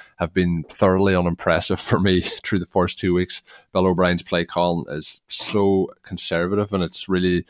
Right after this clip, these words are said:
that offensive line is absolutely killing, um, anything, uh, going with Deshaun Watson. You know, he's having a, a really good start to the season, but he's going to just keep getting hit behind that line. So I think he can have a, you know, Eckler can get through that game against the Texans. But next up then for him is the Dolphins, where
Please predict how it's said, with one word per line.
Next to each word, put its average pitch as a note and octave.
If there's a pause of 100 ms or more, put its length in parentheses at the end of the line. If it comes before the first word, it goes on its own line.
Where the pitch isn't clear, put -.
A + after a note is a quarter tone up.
(300)
that F2+
offensive E2+
line E2+
is D#2+
absolutely E2+
killing, E2 (340)
um, D#2+
anything, F2
uh, D#2+
going E2+
with E2
Deshaun E2
Watson. D#2+
You F2+
know, F2+
he's F2
having F2+
a, E2+
a F2
really F#2
good F2+
start E2+
to E2+
the D#2+
season, F2
but E2+ (300)
he's F#2
going F2+
to F2
just E2+
keep -
getting D#2
hit -
behind F2
that E2
line. E2
So F2+ (360)
I G#2
think C3
he A2+
can G#2+
have F#2+
a, F2 (140)
you F#2+
know, F#2
Eckler F#2+
can F#2+
get F2+
through G2
that F2+
game G#2
against F#2
the F#2+
Texans. F#2+
But -
next G2
up F#2
then F2+
for F2+
him F2
is -
the F2
Dolphins, E2
where E2+